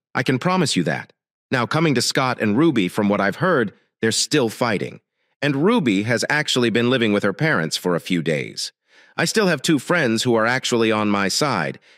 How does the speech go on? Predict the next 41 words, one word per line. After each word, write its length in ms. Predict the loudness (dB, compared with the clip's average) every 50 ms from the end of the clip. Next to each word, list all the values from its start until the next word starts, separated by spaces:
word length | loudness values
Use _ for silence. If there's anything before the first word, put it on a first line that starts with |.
| _ -4
and 140 | -2 0 2
they're 140 | 2 0
keeping 420 | 0 0 0 0 2 2 2 2 2
me 160 | 2 2 2
in 80 | 2 2
the 80 | 2
loop 320 | 2 2 2 2 2 0 -2
since 260 | -2 -2 -2 -2 0
they 180 | 0 0 2
have 180 | 0 0 -2 0
some 180 | 0 -2 -2 0
friends 340 | 0 0 0 2 2 0
in 140 | 0 -2 -2
common 320 | -2 -2 -2 0 0 0 0
with 140 | -2 -2
Ruby. 460 | 0 0 0 2 0 -2 -6 -8 -12 _ _ _ _ _ _ _ _ _ -6
It's 160 | -4 -4 0
been 140 | 0 0 2
a 80 | 2
week 280 | 2 4 2 2 0 -2
since 260 | -2 0 0 0 0
my 180 | 0 0 2 2
original 400 | 2 2 0 2 0 0 0 -2
post, 460 | -2 -2 0 0 0 0 -2 -2 -2
and 120 | 0 2
they 120 | 2 0 0
still 260 | 0 0 0 0 0
haven't 260 | 0 0 0 0 0
managed 400 | 0 0 0 0 0 -2 -4 -2 -2
to 60 | 0
resolve 400 | 0 2 2 0 0 0 0 -2
the 80 | -2
situation. 840 | -2 -2 -2 0 0 0 2 2 2 0 0 -2 -2 -4 -6 -8 -10 _ _ _ _ _ _ _ -4
As 120 | -4 -4 0
far 220 | 0 0 2 2
as 140 | 0 0 0
I 100 | 0 2
know, 460 | 2 2 0 0 0 -2 -2 -6 -8 _ _ _ _ _ -4
if 160 | -4 -2 0
Ruby 320 | 2 2 4 4 2 2
has 240 | 2 2 0 0